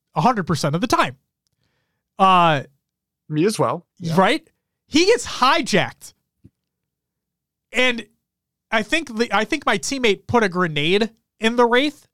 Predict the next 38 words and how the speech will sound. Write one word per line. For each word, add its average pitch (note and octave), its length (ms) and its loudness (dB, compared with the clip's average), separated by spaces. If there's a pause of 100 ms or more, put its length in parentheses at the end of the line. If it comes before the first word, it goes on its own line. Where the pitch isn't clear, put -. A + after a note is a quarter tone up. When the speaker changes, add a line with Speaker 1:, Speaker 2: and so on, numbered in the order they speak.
(260)
Speaker 1:
And G3+ 120 0
so G#3+ 220 2
the G3 180 -2
guy G#3+ 400 2
jumps A3+ 520 -2
out A#3 240 4
of G3 80 -10
the F#3+ 100 -2
wraith, G3 300 0
and F#3+ 100 2
I A3 140 0
get F#3 340 -2
him, F#3 320 0 (240)
I G#3 140 0
clip - 500 -2
him F#3+ 240 -2 (140)
as C4 320 -2
he's A3+ 180 -4
jumping A#3+ 400 0
out G#3+ 220 2
of G3+ 80 -2
the F3 80 -2
wraith. E3+ 280 0 (760)
Speaker 2:
And C#3+ 100 -2
that C#3 160 0
gave C#3 220 -2
you C3+ 100 -4
the B2+ 100 -8
splatter? C3+ 360 -2
Speaker 1:
It D#3+ 100 0
gave G#3 180 2
me F#3+ 100 2
the E3+ 100 0
splatter. C#3+ 580 -2 (140)
And F#3+ 120 0
I'm G#3 80 0
like, G#3 140 0
"I'm B3 240 -2